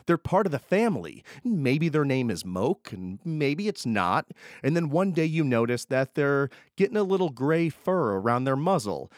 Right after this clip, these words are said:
a little gray soul patch. And you make a joke about, "Oh, such an old dog." And then you see that they're getting some gray hair around their eyes.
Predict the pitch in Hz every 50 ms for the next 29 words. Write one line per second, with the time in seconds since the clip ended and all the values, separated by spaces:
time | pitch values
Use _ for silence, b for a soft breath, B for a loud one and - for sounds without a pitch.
0 | B B B 214 220 208 180 156 180 202 196 175 170 - - - 196 190 180 160
1 | - 127 113 85 73 - - - - - B B B B B - 139 131 127 131
2 | 131 139 - 117 101 95 - 95 90 113 123 127 - - 117 101 113 104 104 98
3 | 113 117 120 127 131 127 123 117 - - 139 123 - - 135 131 123 123 123 107
4 | 95 - 139 123 120 117 117 117 117 113 113 107 120 - B B B B B B
5 | B B 123 135 143 143 127 131 135 147 165 165 156 156 147 - - 127 127 123
6 | 139 143 - 151 135 113 113 107 117 117 113 - 123 120 107 - 110 107 110 113
7 | 107 104 123 156 143 127 120 120 110 104 104 101 107 110 117 123 135 147 147 104
8 | 85 73 57 - - - - -